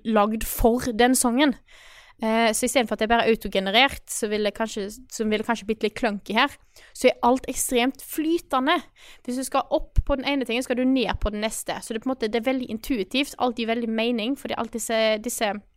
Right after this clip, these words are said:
firkantene som kommer mot deg, har en retning du skal slå an.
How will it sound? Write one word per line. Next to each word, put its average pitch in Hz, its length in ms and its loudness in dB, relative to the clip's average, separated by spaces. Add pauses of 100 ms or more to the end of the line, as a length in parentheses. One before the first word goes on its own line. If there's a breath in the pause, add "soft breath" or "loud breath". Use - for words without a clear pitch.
firkantene 220 600 0
som 214 120 -10
kommer 226 140 -6
mot 208 160 -8
deg, 196 120 -6
har 208 220 0
en 196 100 -6 (320 loud breath)
retning 233 540 -2
du 180 60 -8
skal 220 140 -4
slå 226 200 -2
an. 247 160 2